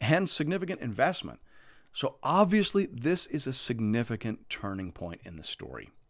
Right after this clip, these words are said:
Now we get into the heart of the message itself, delivered specifically to Zerubbabel and Joshua,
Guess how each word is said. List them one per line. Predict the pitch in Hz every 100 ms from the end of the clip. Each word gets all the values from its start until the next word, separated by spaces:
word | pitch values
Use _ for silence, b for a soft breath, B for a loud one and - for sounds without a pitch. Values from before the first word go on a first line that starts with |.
| - _ _ _ - B B B
Now | -
we | 78
get | 98 135
into | 151
the |
heart | 117 127 139
of |
the | 127
message | 123 - 131
itself, | 131 - 80 101 - -
delivered | 85 101 123 156 -
specifically | - - - - 151 165 139 160 - b b -
to | 90
Zerubbabel | 104 175 202 170 139 170 - - -
and | 95 165
Joshua, | 202 160 - 120 123